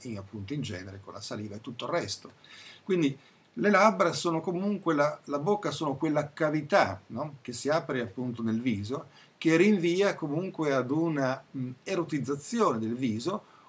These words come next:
o a una componente, eh, corporea, corporale, affettiva, quindi profonda, eh, del, del nostro, del nostro volto.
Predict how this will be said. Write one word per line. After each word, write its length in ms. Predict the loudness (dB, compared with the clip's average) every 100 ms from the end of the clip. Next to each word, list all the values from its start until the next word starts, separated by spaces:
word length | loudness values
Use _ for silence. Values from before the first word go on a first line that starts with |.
| _
o 200 | 6 8
a 60 | 8
una 340 | 8 4 2
componente, 840 | 0 -2 -2 -2 0 -2 -2 -6
eh, 300 | -6 -6 -6
corporea, 760 | -2 -4 0 4 4 4 0 -6
corporale, 640 | -6 -4 -2 2 4 4 2
affettiva, 680 | -6 -6 -6 -4 -4 -2 -4
quindi 260 | -2 -2
profonda, 920 | 0 0 0 0 -4 -4 -4 -4 -4 -8 _ -20 -20 _ _
eh, 240 | -4 -2 -2
del, 580 | 0 0 0 -4 -6 -8
del 160 | -2 -2
nostro, 380 | -2 -6 -8 -6
del 140 | -4
nostro 340 | -4 -8 -8 -8
volto. 600 | -8 -10 -14 -18 -18